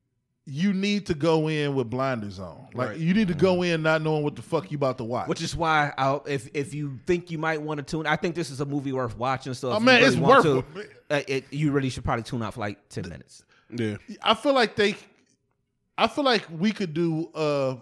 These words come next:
Speaker 1: a, a, a, a podcast series on this fucking movie.
Speaker 3: Hmm.
Speaker 1: Like, it is one of the most impactful, like, the message in the movie, it's perfect.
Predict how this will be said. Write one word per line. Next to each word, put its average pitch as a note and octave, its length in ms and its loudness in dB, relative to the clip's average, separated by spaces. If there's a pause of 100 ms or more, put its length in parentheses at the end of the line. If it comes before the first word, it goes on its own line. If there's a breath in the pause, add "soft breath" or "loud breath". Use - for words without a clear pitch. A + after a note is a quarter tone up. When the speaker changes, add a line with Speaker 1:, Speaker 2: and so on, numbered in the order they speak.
(140)
Speaker 1:
a, D3 40 -2
a, C3 320 -4 (100)
a, C3 220 -4 (260)
a A2+ 40 -6 (220)
podcast D#3+ 720 -4
series A#2 720 -8 (840)
on C#3 140 -6
this B2+ 140 -6
fucking A2+ 300 -10
movie. G2 300 -14 (720)
Speaker 3:
Hmm. G#2 80 -8
Speaker 1:
Like, E3 220 2 (260)
it F#3 200 2
is G3 200 0
one G#3+ 320 2
of A3 180 2
the G#3 120 0
most F#3 340 0
impactful, D#3+ 840 -4
like, E3+ 400 0
the E3+ 120 0
message F#3+ 480 2
in G#3 100 0
the E3+ 80 -2
movie, B3 540 4 (680 soft breath)
it's D4+ 200 4
perfect. G#3+ 600 -6